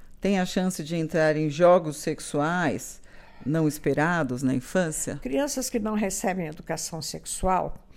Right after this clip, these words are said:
Speaker 2: é, o que que é educação pessoal? Primeiro a gente tem que dizer o que é educação sexual, Gabi.
Speaker 1: Hum.
Speaker 2: Né? Porque os adultos, as escolas falam educação sexual, ai, os pais entram em pânico, porque pensam que vai falar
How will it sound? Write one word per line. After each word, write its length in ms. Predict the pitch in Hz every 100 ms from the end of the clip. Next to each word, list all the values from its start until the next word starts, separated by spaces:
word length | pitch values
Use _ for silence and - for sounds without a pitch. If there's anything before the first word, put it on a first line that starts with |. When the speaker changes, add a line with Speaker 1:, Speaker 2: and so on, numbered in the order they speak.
| - - - - - - -
Speaker 2:
é, 400 | 175 170 170 196
o 80 | 208
que 180 | -
que 160 | 269 247
é 40 |
educação 560 | 214 180 185 185 - 185
pessoal? 460 | 175 - - - 185
Primeiro 400 | 262 285 302 277
a 60 |
gente 240 | 233 220 -
tem 120 | 190
que 100 | -
dizer 240 | 135 220
o 60 | 220
que 140 | 220
é 40 | 220
educação 560 | 180 170 170 160 - 156
sexual, 600 | - 147 - - 131 131
Gabi. 440 | 175 160 156 110 - -
Speaker 1:
Hum. 220 | 151 120 - -
Speaker 2:
Né? 160 | 220 185
Porque 280 | 208 -
os 160 | 196 175
adultos, 880 | 143 147 190 320 277 - - 151 -
as 160 | 170 170
escolas 500 | 165 - 285 359 -
falam 220 | 214 180
educação 500 | 175 185 175 - 285
sexual, 640 | 294 226 214 - 214 240 233
ai, 520 | 277 605 659 659 480 392
os 140 | 320
pais 360 | - 247 240 -
entram 300 | 240 233 233
em 100 | 226
pânico, 640 | - 180 151 147 135 123 - - -
porque 220 | - -
pensam 520 | 196 190 233 - - 180
que 140 | 185
vai 380 | 147 156 202 226
falar 720 | 170 151 151 226 220 147 -